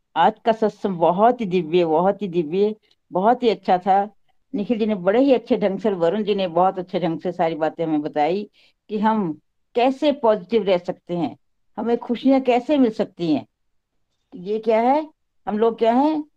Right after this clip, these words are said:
पैसे में खुशी ढूंढ रहे हैं, ब्रांडेड कपड़े पहन के खुशी ढूंढ रहे हैं। आज पता लगा ये इन चीजों में कोई खुशी नहीं है। ये, ये तो क्या है,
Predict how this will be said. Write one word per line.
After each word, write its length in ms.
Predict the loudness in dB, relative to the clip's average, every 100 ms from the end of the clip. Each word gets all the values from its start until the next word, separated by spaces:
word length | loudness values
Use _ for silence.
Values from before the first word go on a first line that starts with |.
| _ _
पैसे 280 | 0 2 2
में 120 | 0
खुशी 240 | 0 -2 -2
ढूंढ 280 | -2 -2 -2
रहे 180 | -2
हैं, 400 | -2 -2 -2 -4
ब्रांडेड 380 | -2 0 0 -2
कपड़े 240 | -2 0 0
पहन 240 | 0 0
के 80 | -2
खुशी 260 | -4 -6
ढूंढ 280 | -6 -4 -4
रहे 140 | -4 -4
हैं। 360 | -4 -6 _ _ -2
आज 300 | 0 0 -4
पता 260 | -6 -2
लगा 220 | 0 2 2
ये 120 | 2
इन 120 | 0
चीजों 280 | -2 -2 -2
में 120 | -2
कोई 380 | 0 2 2 0
खुशी 380 | -2 -6 -4 -4
नहीं 240 | -2 -2
है। 120 | 0
ये, 180 | 0 -2
ये 140 | -2 -2
तो 180 | -2 -4
क्या 200 | 0 0
है, 280 | 2 -2